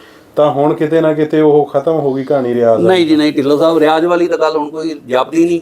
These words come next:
Speaker 1: ਹੂੰ।
Speaker 2: ਹੁਣ ਕੋਈ ਰਿਆਜ਼ ਕਰਕੇ ਖੁਸ਼ ਨਹੀਂ। ਹੁਣ ਲੋਕਾਂ ਨੂੰ ਇਹ ਲੱਗਦਾ ਵੀ ਅੱਜ ਰਾਤ ਗੀਤ ਕਰਾਈਏ ਤੇ ਸੁ-, ਸਵੇਰੇ,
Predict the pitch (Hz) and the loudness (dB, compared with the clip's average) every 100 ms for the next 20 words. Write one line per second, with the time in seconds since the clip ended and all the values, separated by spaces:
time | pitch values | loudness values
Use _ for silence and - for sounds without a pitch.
0 | - 131 117 110 107 - - 147 165 180 | -6 -10 -8 -10 -16 -20 -4 0 2 2
1 | 156 156 170 170 165 170 - 180 180 180 | 2 2 0 -2 -4 -6 -6 -6 -4 -8
2 | 151 _ 139 151 165 170 196 202 196 185 | -8 _ -8 -2 0 0 0 2 2 2
3 | 185 190 180 170 165 170 180 170 170 175 | 2 2 2 0 0 0 -2 -4 -4 -2
4 | 165 170 180 175 160 147 85 - 147 165 | -2 0 -2 -4 -8 -14 -16 -8 -2 2
5 | 175 160 | 4 2